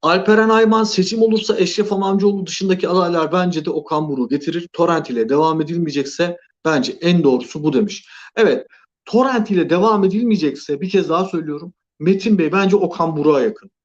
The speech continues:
Benim duyumlarım o yönde. Ki ben de Okan Buruk'u getiririm normal şartlarda.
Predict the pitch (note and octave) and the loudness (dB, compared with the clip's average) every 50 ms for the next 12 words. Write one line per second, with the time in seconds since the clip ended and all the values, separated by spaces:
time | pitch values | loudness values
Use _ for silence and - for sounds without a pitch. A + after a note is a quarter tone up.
0 | _ _ - F3 F3+ F#3 F#3+ F#3 D#3+ E3 E3+ E3+ E3+ E3 E3 E3 D#3+ D#3 D3 B2+ | _ _ 0 2 4 4 4 4 2 2 2 2 2 2 0 0 0 0 -2 -2
1 | A2 G#2 G2+ G2 - _ _ _ _ _ _ _ _ _ _ _ _ - - B3+ | -2 -6 -8 -10 -14 _ _ _ _ _ _ _ _ _ _ _ _ -6 -6 -6
2 | C4 - F#3+ G#3 G3+ F#3+ F#3+ G3+ F3 - - E3+ D#3+ D#3+ D3+ C#3+ C#3 D3 C#3 B2+ | -4 -2 0 0 0 2 0 -2 -2 -2 -4 -4 -4 -4 -4 -4 -2 -2 0 0
3 | A2+ - - G#2+ G2+ G#2 G2+ G2 F#2+ G2+ G#2 G2+ - - F#2+ F#2 _ _ - - | -2 -4 -6 -10 -8 -8 -8 -8 -8 -8 -10 -12 -12 -16 -18 -20 _ _ -20 -20